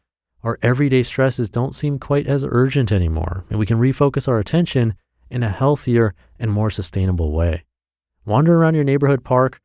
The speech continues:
take a picnic lunch to the trailhead, or just sit in your backyard for a little while. This is also an awesome chance to spend time with friends, make some vitamin D, or play fetch with your pup. I'm looking at you, River. Number five, eat mindfully.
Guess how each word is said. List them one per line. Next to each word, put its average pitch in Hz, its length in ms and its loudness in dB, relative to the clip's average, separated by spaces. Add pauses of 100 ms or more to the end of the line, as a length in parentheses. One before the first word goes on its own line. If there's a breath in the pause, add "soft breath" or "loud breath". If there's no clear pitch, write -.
(380)
take - 160 -4
a 135 80 0
picnic 123 340 -4
lunch 123 320 0
to - 80 -8
the 76 100 -4
trailhead, 127 640 0 (460)
or 110 100 -6
just 135 220 -2
sit 151 140 -4
in 151 60 -4
your 147 140 0
backyard 120 580 -2
for - 120 -4
a 87 60 0
little 82 240 -2
while. 78 360 -4 (480)
This 117 100 -4
is 120 60 0
also 123 260 2
an 110 80 -2
awesome 107 280 -2
chance 110 300 -4
to 104 60 -8
spend 110 260 -4
time 101 220 -2
with 104 120 -4
friends, 113 640 -4
make 90 200 -6
some 80 280 -4
vitamin 87 380 0
D, 120 380 0 (420)
or - 160 0
play 127 220 2
fetch - 360 -4
with 110 160 -2
your 107 140 0
pup. - 400 -2 (260)
I'm 87 140 -4
looking 87 240 0
at 82 100 0
you, 120 180 2
River. 80 360 -2 (1000)
Number 131 160 0
five, 139 360 0 (380)
eat 165 180 0
mindfully. 110 640 0